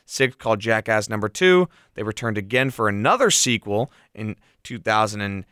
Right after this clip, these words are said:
ten, Jackass three D. And then we also had Jackass Presents Bad Grandpa in twenty thirteen, and the most recent Jackass Forever in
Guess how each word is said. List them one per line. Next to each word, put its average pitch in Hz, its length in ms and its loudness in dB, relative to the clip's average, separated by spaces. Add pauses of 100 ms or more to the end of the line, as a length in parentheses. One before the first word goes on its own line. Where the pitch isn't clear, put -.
(160)
ten, 110 420 -2
Jackass 117 640 -2
three 107 260 -4
D. 139 360 2 (320)
And 127 80 0
then 139 60 4
we 135 80 4
also 131 220 4
had 123 100 2
Jackass 117 460 -2
Presents 113 340 -4
Bad 107 320 0
Grandpa 127 400 2
in 120 100 0
twenty 110 280 -6
thirteen, 117 420 -4
and 117 80 0
the 120 60 2
most 131 200 2
recent 151 360 0
Jackass 117 500 0
Forever 107 460 2
in 110 260 -6